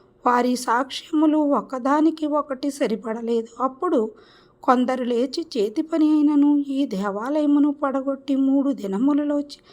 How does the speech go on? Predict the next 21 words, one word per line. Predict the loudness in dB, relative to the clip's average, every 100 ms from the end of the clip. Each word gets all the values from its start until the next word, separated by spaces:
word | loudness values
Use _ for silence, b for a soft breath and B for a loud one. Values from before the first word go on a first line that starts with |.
| b b b -4 0
చేతి | 0 0
పని | 0 6
కాని | 6 8 6 4
మరి | -6 -6 -8
ఒక | -10 -14
దేవాలయమును | -14 -8 -6 -4 -4 -4 -2 0 0
నేను | 0 0 -2
కట్టుదనని | -4 -10 -8 -6 -2 0 0 0
వీడు | -2 -4
చెప్పుచుండగా | -6 -8 -6 -10 -6 -2 -2 0 0 0
వింటిమని | 0 -6 -4 -2 0 2 0 -4 B B B B 2
ఆయన | 2 2 -2
మీద | -6 -6 -2
అబద్ధ | -2 -2 -6 -6
సాక్ష్యము | -6 -8 -18 -20 -20 -14 -6 -6
చెప్పిరి. | -4 -4 -4
కానీ | 0 0 4 2 2 -4 B B B B -4
అలాగైనను | 0 4 4 6 6 6 4 4
వీరి | 2 0
సాక్ష్యమును | -4 -6 -6 -2 0 2 2 0
సరిపడలేదు." | 0 -2 -2 -6 -6 -6 -6 -8